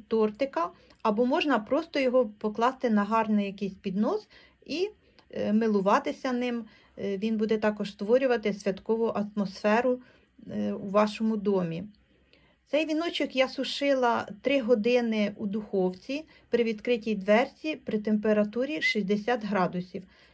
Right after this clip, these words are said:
Далі я його досушувала, е, просто в кімнаті він, е, лежав, е, фактично сутки.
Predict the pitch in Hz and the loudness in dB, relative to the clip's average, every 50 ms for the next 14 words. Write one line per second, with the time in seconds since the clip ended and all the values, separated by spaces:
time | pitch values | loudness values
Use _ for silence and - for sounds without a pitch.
0 | _ - 180 220 269 349 381 359 294 254 254 254 277 277 247 262 247 208 226 220 | _ -4 0 2 4 4 4 2 2 2 4 4 4 2 2 2 2 2 0 -2
1 | 214 - 240 233 247 - - 302 294 320 320 320 320 320 320 - _ _ _ _ | -2 -4 -6 -6 -4 -4 -4 0 2 2 2 2 0 -2 -6 -10 _ _ _ _
2 | - - _ _ - 214 214 214 - - 247 277 302 359 359 359 - - 285 269 | -20 -20 _ _ -6 -6 -6 -6 -6 -4 -2 0 0 0 -2 -4 -4 0 2 4
3 | 254 247 247 - - 240 220 214 214 226 254 277 285 285 - - 247 247 240 240 | 4 2 0 -4 -2 2 4 4 4 4 2 0 -2 -4 -6 -6 -4 -4 -2 -4
4 | 233 233 226 226 220 220 214 196 226 233 233 233 220 220 214 214 214 208 208 208 | -4 -4 -2 -2 -2 -4 -4 -4 -4 -4 -2 -2 -2 -2 0 0 2 2 2 2
5 | 208 220 214 208 214 214 214 208 208 - - - _ _ _ _ _ _ 202 196 | 2 0 0 0 2 2 2 0 0 -4 -12 -20 _ _ _ _ _ _ -12 -10
6 | 196 196 196 196 202 196 - - - 208 208 208 - - 254 233 240 - - - | -8 -8 -8 -10 -12 -14 -20 -10 -8 -8 -8 -6 -4 -4 -4 -4 -4 -8 -6 -4
7 | 226 226 220 220 214 208 202 196 196 196 - - - - 262 240 208 208 - - | -4 -2 -2 0 0 0 -2 -2 -6 -8 -12 -18 -10 -6 -4 -4 -4 -6 -10 -10
8 | - 170 156 | -10 -10 -10